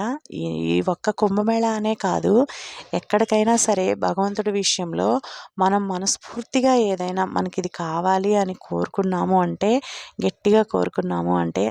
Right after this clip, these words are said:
అది ఏదో ఒక రూపాన అయితే అవుతుందనమాట. ఆ, నెక్స్ట్ వచ్చేసి ఇక్కడ నా పూజ అయిపోయిన తర్వాత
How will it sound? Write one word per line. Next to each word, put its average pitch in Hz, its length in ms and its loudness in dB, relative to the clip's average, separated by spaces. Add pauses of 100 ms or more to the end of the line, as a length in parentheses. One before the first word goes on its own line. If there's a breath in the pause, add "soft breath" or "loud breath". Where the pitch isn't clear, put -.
అది 185 240 0
ఏదో 175 320 4
ఒక 190 140 0
రూపాన 170 440 0
అయితే 170 360 -2 (600 loud breath)
అవుతుందనమాట. 170 840 -2 (760 loud breath)
ఆ, 185 100 2 (460)
నెక్స్ట్ 185 320 0
వచ్చేసి 202 460 -2 (280)
ఇక్కడ 180 320 0
నా 165 120 -2
పూజ 185 300 2
అయిపోయిన 175 380 0
తర్వాత 165 480 -6